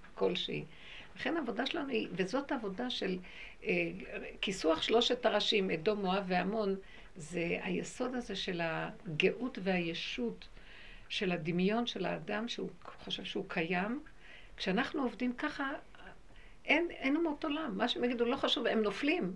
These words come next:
הם נופלים, ולא, לא צריך ללכת בכלל לרצות אותם, להגיד להם כלום.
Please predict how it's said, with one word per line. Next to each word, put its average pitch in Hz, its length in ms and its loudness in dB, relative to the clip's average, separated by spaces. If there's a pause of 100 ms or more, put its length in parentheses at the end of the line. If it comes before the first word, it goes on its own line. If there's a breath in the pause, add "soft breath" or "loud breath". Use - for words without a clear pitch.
(120)
הם 233 100 6
נופלים, 254 440 2 (260)
ולא, 202 580 4 (200)
לא 262 80 2
צריך - 240 -6
ללכת 269 300 0
בכלל 220 320 4
לרצות 220 520 4
אותם, 214 220 2
להגיד 185 300 2
להם 202 120 4
כלום. 285 300 2